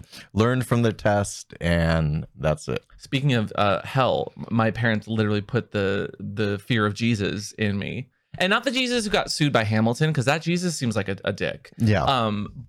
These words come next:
Speaker 2: but the Jesus that, like, made sure I was always very, like, on the
Speaker 1: And,
Speaker 2: straight
Speaker 1: and
Speaker 2: and
Speaker 1: so
Speaker 2: narrow.
Speaker 1: what did that get you? So all of those
Speaker 2: Um,
Speaker 1: hours of studying, what did that get you?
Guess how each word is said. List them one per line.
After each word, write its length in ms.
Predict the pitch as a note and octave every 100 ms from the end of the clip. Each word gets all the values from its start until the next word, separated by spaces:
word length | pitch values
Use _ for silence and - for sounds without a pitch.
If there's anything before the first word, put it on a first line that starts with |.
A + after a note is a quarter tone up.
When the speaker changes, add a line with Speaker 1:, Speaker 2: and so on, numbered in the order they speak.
| B2+
Speaker 2:
but 440 | A#2+ C3+ - A#2+
the 100 | C3+
Jesus 440 | A2+ C#3 B2+ B2
that, 180 | G#2 E2+
like, 320 | A2 G#2 G2+ - -
made 300 | A2 A#2 A2+
sure 220 | - A2
I 60 | A2
was 140 | G#2
always 340 | - G2+ G#2 C#3+
very, 280 | G#2 G#2+
like, 360 | A2 F2+ - - _ _ _ _ A2+
on 180 | A2+
the 280 | G#2 F#2+ G2+ - -
Speaker 1:
And, 140 | E3 D#3+
Speaker 2:
straight 120 | D#3+
Speaker 1:
and 200 | E3 E3
Speaker 2:
and 100 | C#3+
Speaker 1:
so 200 | - F#3
Speaker 2:
narrow. 100 | E3 E3
Speaker 1:
what 180 | G3+
did 200 | - G3
that 200 | F#3 D#3
get 240 | - F#3 -
you? 300 | F#2+ - - - A2
So 380 | - C#3+ C3 C3
all 360 | - C3+ E3+ E3
of 120 | D3+
those 260 | C3+ A2+ G#2+
Speaker 2:
Um, 80 | G2+
Speaker 1:
hours 460 | A#2 B2 C3 A#2 G2+
of 120 | F2
studying, 880 | - - B2+ A#2 F#2+ E2 D#2 E2+ F#2+
what 180 | A2+
did 220 | C3+ C#3 A2+
that 240 | G#2 G#2
get 240 | A#2 -
you? 240 | F#2 D#2+